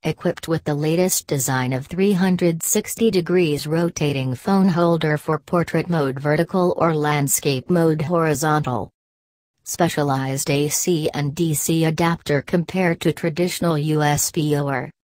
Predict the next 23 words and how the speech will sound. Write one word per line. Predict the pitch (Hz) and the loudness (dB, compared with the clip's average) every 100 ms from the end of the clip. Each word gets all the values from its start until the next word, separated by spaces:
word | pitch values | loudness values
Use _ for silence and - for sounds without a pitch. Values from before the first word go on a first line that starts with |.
| - | -2
not | 185 202 - | 0 0 0
only | 156 160 165 165 | 0 2 2 2
enhances | 151 147 170 170 - 139 - | 0 0 -2 -2 -2 -4 0
lighting | 151 160 170 160 | 0 2 2 2
by | 156 156 | 2 0
over | - 170 165 143 | 0 0 2 -2
fifty | - 196 - - 226 | 0 -2 -2 -2 -2
percent | - 190 170 - 165 170 | 0 -2 -2 0 0 0
than | - 156 | 0 -2
any | - 175 175 - | 0 2 2 0
other | 156 151 143 | 0 0 -2
U | 135 156 165 | -2 0 2
S | 156 - | 2 -2
B | - 175 | -2 -2
powered | 160 - 170 160 151 | -2 -4 0 0 0
models | 160 170 185 165 143 | 2 2 4 4 2
but | - 160 | -2 0
also | 170 175 170 190 170 | 4 4 2 2 2
has | 156 156 | 2 0
a | |
longer | 151 156 151 151 147 | 0 2 0 0 -2
service | - 170 151 151 147 - | 0 -2 0 0 -2 -2
life. | 147 139 123 - | -2 -2 -6 -10